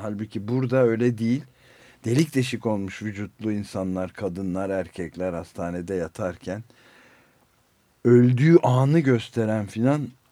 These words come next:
acayip şeyler var ve çok korkunç aslında. Polisin de yaralılara, e, müdahale etmek isteyen doktorları dövdüğü ve sokaklarda kanlar içindeki insanların doktorların gönüllü şeyle tedavi ettiğinin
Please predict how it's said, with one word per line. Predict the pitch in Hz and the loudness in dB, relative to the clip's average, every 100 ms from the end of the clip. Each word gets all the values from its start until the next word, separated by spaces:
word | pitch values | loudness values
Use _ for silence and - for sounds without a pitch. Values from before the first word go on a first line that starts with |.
| _ | _
acayip | 107 110 127 139 | 0 4 6 6
şeyler | 127 - 107 107 110 | 4 0 2 4 2
var | 85 123 160 - - - | 2 0 0 -8 -20 -20
ve | 82 104 98 | -10 -8 -8
çok | - 135 127 131 _ | -6 -4 -4 -6 _
korkunç | - 104 - - 90 95 | -8 -8 -8 -10 -8 -8
aslında. | 82 - 87 92 123 139 - - _ | -8 -10 -8 -4 -4 -4 -14 -20 _
Polisin | 120 123 123 139 127 | 0 0 0 -2 2
de | |
yaralılara, | 120 113 117 117 117 120 123 - - | 4 4 2 2 4 6 6 4 -6
e, | 98 101 98 92 | -6 -2 0 0
müdahale | 107 117 110 117 | 0 2 2 2
etmek | 113 113 113 | 0 0 -4
isteyen | - 120 113 107 | -4 -4 -4 -4
doktorları | 110 - 117 104 110 117 | -6 -4 -4 0 0 0
dövdüğü | 104 95 90 143 | -2 -4 -4 -4
ve | 139 | -6
sokaklarda | - 120 127 127 131 127 127 135 131 | -2 -2 0 0 4 6 6 4 2
kanlar | - 104 113 143 | 0 2 4 4
içindeki | 143 131 107 104 98 104 | 2 0 -2 -2 -2 -6
insanların | 95 110 107 127 156 | -4 -4 -2 -2 0
doktorların | 123 101 120 113 120 156 135 | -2 0 0 2 2 0 2
gönüllü | 120 120 123 156 | 4 4 4 0
şeyle | 123 104 92 | 0 0 0
tedavi | 82 95 90 101 101 | -2 -2 0 0 2
ettiğinin | 104 90 - 107 127 | 0 -4 -6 -4 -2